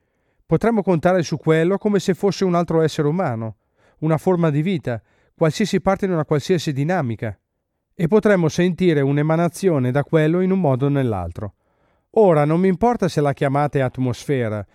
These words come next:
talvolta cominciate semplicemente a chiamarla atmosfera e un individuo la comprende meglio.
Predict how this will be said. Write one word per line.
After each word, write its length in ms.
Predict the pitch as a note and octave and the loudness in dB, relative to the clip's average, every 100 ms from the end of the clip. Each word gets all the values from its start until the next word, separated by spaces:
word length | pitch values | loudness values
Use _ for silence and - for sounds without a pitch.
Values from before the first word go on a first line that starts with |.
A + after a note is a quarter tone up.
| _ _ | _ _
talvolta 460 | - E3+ E3+ G3+ D#3+ | -2 0 2 2 0
cominciate 460 | D3 D3+ C#3 D#3+ C#3+ | 0 -2 -2 -2 -2
semplicemente 680 | D3 A#2+ B2+ D3 C#3 C3 | -4 -2 -2 0 -2 -2
a 60 | B2+ | -4
chiamarla 440 | C#3+ B2+ D3 C#3 | -4 -2 -2 -2
atmosfera 760 | A#2+ C3+ D3+ - C#3+ B2 C3 C#3+ _ _ - | -4 -2 -4 -4 -4 -2 -4 -8 _ _ -4
e 120 | G3+ | 0
un 140 | F#3+ | 2
individuo 520 | E3 D#3+ F3 F#3 F#3+ F#3 | 2 0 -2 -2 0 2
la 120 | D3 | 2
comprende 460 | D#3 C#3+ C3 A#2+ A#2+ | 0 -2 -2 -2 -2
meglio. 420 | G2 F2 F#2+ | -4 -6 -8